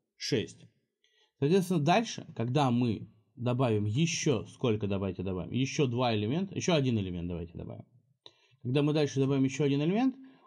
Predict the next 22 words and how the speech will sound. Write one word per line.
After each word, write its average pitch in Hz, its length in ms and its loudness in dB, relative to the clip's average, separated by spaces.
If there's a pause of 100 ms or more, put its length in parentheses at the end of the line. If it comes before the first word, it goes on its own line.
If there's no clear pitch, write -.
у 131 80 0
нас 147 300 0
лен 165 320 4
увеличится 139 500 2
до 127 140 0
пяти, 127 680 -2
capacity 151 520 -2
не 113 200 4
изменится. 104 580 -4 (920)
Даже 185 280 2
мы 180 120 4
когда 165 260 2
добавим 151 440 2
еще 151 840 2
один 107 340 0
элемент, 143 380 0
то 120 60 -4
есть 110 100 -8
мы 101 60 -4
добавим 98 320 0
два 107 340 0
элемента, 90 560 -8